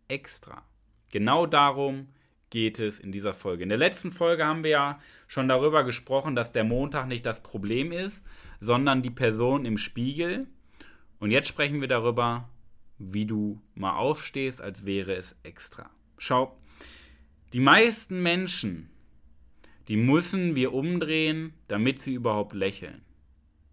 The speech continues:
Die meisten Menschen müssen wir umdrehen, damit sie lächeln. Meine Frage an dich: Wann bist du in deinem Leben vor dem Weckerklingeln aufgestanden, weil du so für den ganzen Tag gebrannt hast?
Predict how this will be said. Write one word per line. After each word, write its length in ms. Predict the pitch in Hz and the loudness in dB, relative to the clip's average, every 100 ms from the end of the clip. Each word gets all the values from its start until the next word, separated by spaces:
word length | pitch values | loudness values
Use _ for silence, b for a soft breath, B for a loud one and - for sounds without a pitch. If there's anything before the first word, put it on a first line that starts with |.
| - | -8
Die 60 | |
meisten 520 | 101 110 139 156 - 131 | -2 0 0 -2 -6 -4
Menschen 360 | 123 117 131 | -4 -6 -6
müssen 280 | 113 104 95 | -6 -6 -8
wir 100 | 95 | -6
umdrehen, 480 | 147 120 107 107 101 | -4 -4 -4 -2 -2
damit 300 | 92 92 - | -4 -6 -8
sie 100 | 92 | -8
lächeln. 400 | 87 87 78 - _ _ _ b b b b b | -8 -8 -12 -18 _ _ _ b b b b b
Meine 260 | - 147 180 | 2 4 2
Frage 380 | - 160 151 143 | 2 6 6 4
an 140 | 131 | 0
dich: 320 | 104 87 - - - - - _ _ b b b | -2 -6 -14 -20 -20 -20 -20 _ _ b b b
Wann 280 | 110 147 208 | 6 6 8
bist 260 | 180 180 - | 2 -2 -6
du 120 | 214 | -4
in 180 | 202 170 | -2 4
deinem 360 | 139 135 120 | 4 4 2
Leben 640 | 107 120 147 175 190 233 - _ _ _ _ _ | 2 2 2 -2 -6 -8 -10 _ _ _ _ _
vor 420 | - - 190 220 | -20 -4 6 8
dem 200 | 170 127 | 8 8
Weckerklingeln 640 | 113 113 113 - 117 107 107 | 6 4 2 0 -2 -2 -2
aufgestanden, 1080 | 98 110 - - - 117 123 131 185 214 - _ _ _ _ _ _ | -2 -2 -4 -10 -4 -4 -4 -8 -8 -10 -16 _ _ _ _ _ _
weil 180 | - 117 | 2 4
du 140 | 120 120 | 4 2
so 280 | 120 175 | 2 2
für 220 | 214 - 147 | 2 -4 -2
den 220 | 135 117 | 0 4
ganzen 460 | 127 170 - 165 | 4 2 -4 -8
Tag 420 | - 135 127 123 - - | -4 0 0 -2 -8 -12
gebrannt 480 | 113 - 123 131 - | -8 -4 -4 -4 -8
hast? 360 | - - _ | -16 -18 _